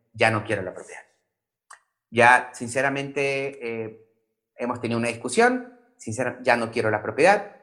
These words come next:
No habían hecho ni siquiera un pago. Ni un pago. En ese entonces era una propiedad,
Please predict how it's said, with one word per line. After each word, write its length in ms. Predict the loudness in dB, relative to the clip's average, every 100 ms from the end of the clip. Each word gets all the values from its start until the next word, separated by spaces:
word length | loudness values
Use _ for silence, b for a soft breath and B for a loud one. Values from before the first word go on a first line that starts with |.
| _ -10
No 60 |
habían 180 | -6 -4
hecho 160 | -6 -6
ni 100 | -6
siquiera 240 | -4 -6
un 60 | -4
pago. 280 | -6 -8 -18 _ _ _ _ _ _ _ _ _ _
Ni 180 | -2 2
un 160 | 2 2
pago. 360 | 0 0 -6 -12
En 100 | -6
ese 180 | -4 -4
entonces 460 | -4 -2 -2 0 0
era 140 | 0
una 200 | 0 -2
propiedad, 580 | -2 -2 2 4 4 -2